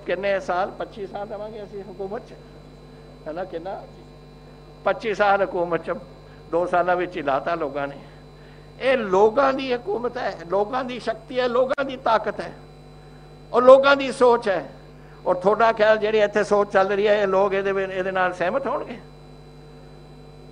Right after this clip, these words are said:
ਇਸ ਕਰਕੇ ਇਹ ਕਦਮ ਹਾਲੇ,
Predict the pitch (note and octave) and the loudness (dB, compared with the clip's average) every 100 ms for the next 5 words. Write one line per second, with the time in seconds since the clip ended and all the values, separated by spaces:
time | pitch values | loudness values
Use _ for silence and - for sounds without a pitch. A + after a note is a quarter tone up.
0 | - - - - - D#3 - F#3+ F3 G#3 | -20 -20 -20 -20 -12 -10 -2 -2 -2 -4
1 | G3 D#3 - - - - - - - - | -6 -8 -18 -20 -20 -20 -20 -20 -20 -20
2 | - - - - - C3 C#3 D3 D3 D3+ | -20 -20 -20 -20 -14 -6 -4 -2 0 0
3 | D#3 - C3+ C3+ D3 | -4 -6 -2 -2 -2